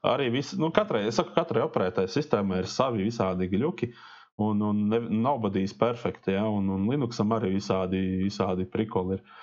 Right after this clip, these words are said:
Ā, tas pats, ā, kā saucās tas, um, gļuks, ko atrada, kad lauza visus serverus augšā? Heartbleed, ot, ā, tas arī bija uz Linuxa, un, un, un tur hakoja, ka uz vēla paraušanu visus Linuxus augšā, tā kā,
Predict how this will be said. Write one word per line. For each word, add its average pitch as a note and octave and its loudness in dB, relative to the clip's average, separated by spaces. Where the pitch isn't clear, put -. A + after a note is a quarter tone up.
Ā, F#2+ 2
tas A2 0
pats, B2 0
ā, F#2+ 2
kā A2+ 0
saucās G#2 -2
tas, F#2 -4
um, F#2 -2
gļuks, G2+ -2
ko - -2
atrada, F#2+ -2
kad - -2
lauza G2 0
visus F#2+ -2
serverus F#2+ -2
augšā? F#2+ -2
Heartbleed, F#2 0
ot, G2+ 0
ā, F#2 0
tas G2 0
arī A#2 2
bija F#2+ 0
uz F#2 -2
Linuxa, A#2 0
un, F#2 0
un, F#2 0
un F#2+ -2
tur G#2+ 0
hakoja, G2+ 2
ka G2 0
uz F#2+ -2
vēla A2 2
paraušanu F#2 0
visus F#2+ -2
Linuxus F#2 -2
augšā, F#2 -2
tā F#2+ -4
kā, F#2 -2